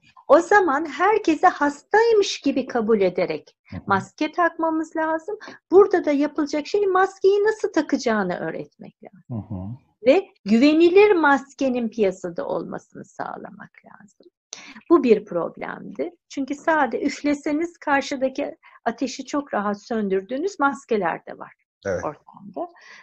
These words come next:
Speaker 1: Hiç bunlar işe yaramıyor. Zaten virüs çok küçük bir partikül. Maskelerden rahatlıkla girebiliyor. Kişisel önlemlerin,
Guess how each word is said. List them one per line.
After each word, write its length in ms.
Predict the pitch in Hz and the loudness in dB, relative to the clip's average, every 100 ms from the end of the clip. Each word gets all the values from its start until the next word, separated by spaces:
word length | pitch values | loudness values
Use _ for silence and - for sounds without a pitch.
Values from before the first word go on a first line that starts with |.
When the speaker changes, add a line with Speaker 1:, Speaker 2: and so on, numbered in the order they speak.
| - | -4
Speaker 1:
Hiç 240 | 285 - 226 | -4 -4 -8
bunlar 420 | 214 226 233 269 | -4 -2 0 -2
işe 280 | - - 262 | -4 -8 0
yaramıyor. 480 | 285 233 190 175 180 | 2 2 0 -4 -4
Zaten 460 | 240 247 254 233 | 0 2 0 -2
virüs 280 | 220 220 214 | -2 -4 -6
çok 260 | - 220 - | -6 -6 -6
küçük 300 | 214 - - | -14 -12 -8
bir 140 | 285 | -6
partikül. 580 | 294 277 277 294 - 294 _ _ _ _ | 0 -2 -2 -10 -10 -12 _ _ _ _
Maskelerden 840 | 208 202 - 208 196 185 185 185 185 | -6 -4 -4 -4 -2 -4 -6 -6 -6
rahatlıkla 560 | 180 208 208 202 196 | -6 -6 -8 -10 -10
girebiliyor. 640 | 185 190 - 190 - 262 381 - - - _ | -10 -10 -10 -12 -10 -10 -10 -16 -20 -20 _
Kişisel 640 | - 320 - 392 453 453 403 | -6 -4 -4 -2 2 4 2
önlemlerin, 840 | 311 320 320 294 277 240 208 262 | 0 0 -2 0 0 0 -2 -6